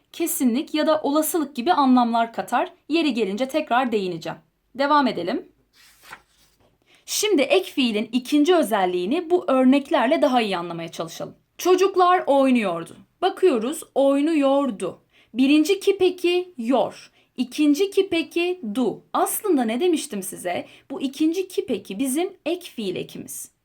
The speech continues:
Oynuyor idi. Ve ikinci kip eki için ek fiil eklerinden idiyi seçtiğimizden dolayı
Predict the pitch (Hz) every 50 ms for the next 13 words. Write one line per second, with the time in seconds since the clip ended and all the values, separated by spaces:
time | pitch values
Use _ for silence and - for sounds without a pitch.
0 | _ _ - 247 247 254 269 269 269 311 381 381 359 302 262 226 208 190 185 -
1 | - 226 196 - 185 180 - - _ _ _ _ _ _ _ _ 233 247 277 269
2 | 277 - 247 240 - - - 302 294 294 285 339 392 370 - - - 415 427 -
3 | 370 311 247 - 247 - - 208 - - - 190 180 185 - - _ 247 320 359
4 | 359 - - - 330 320 294 262 247 247 240 247 - 233 233 226 226 220 220 214
5 | 214 208 202 190 185 - _ - 226 214 190 233 240 269 349 359 - - 349 320
6 | - - - - 233 208 202 190 180 170 165 170 180 175 170 170 165 170 165 170
7 | 170 170 180 226 294 370 427